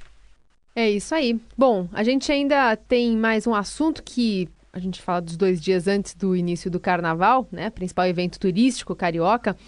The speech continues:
O governador do Rio de Janeiro, Luiz Fernando Pezão, <clears throat> do P M, ixi, <clears throat> perdão, do M D B, anunciou ontem medidas pra tentar conter a criminalidade no estado.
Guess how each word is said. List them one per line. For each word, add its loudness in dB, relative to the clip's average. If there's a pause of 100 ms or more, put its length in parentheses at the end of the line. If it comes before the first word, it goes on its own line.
(320)
O 0
governador 4
do 2
Rio 0
de -6
Janeiro, 2
Luiz 0
Fernando 0
Pezão, 0
<clears throat> -2 (240)
do -4
P 2
M, -2 (320)
ixi, -4 (240)
<clears throat> 4
perdão, 0 (300)
do 4
M 2
D 2
B, 2 (360)
anunciou 2
ontem 2
medidas 0
pra 0
tentar 0
conter 0
a 0
criminalidade -2
no 0
estado. 0